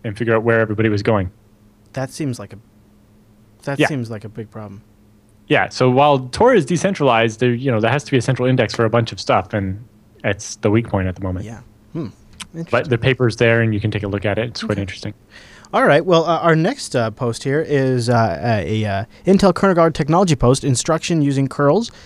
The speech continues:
Speaker 2: scripts to download and install I K G T. What the heck is I K G T?
Speaker 1: Yes.
Speaker 2: For Debian
Speaker 1: Uh, Intel
Speaker 2: systems.
Speaker 1: Kernel Guard technology.
Speaker 2: Oh.
Speaker 1: Basically, it's a kernel
Speaker 2: Yeah.
Speaker 1: module that can then talk to
Speaker 2: The C P U?
Speaker 1: something that runs,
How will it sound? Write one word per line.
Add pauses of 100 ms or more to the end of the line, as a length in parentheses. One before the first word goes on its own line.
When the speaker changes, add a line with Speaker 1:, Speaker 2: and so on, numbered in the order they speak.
Speaker 2:
scripts
to
download
and
install
I
K (160)
G (340)
T.
What
the
heck
is
I
K (100)
G
T?
Speaker 1:
Yes. (200)
Speaker 2:
For
Debian
Speaker 1:
Uh,
Intel
Speaker 2:
systems.
Speaker 1:
Kernel
Guard
technology.
Speaker 2:
Oh.
Speaker 1:
Basically,
it's
a
kernel
Speaker 2:
Yeah.
Speaker 1:
module
that
can
then
talk
to (160)
Speaker 2:
The
C
P
U?
Speaker 1:
something
that
runs,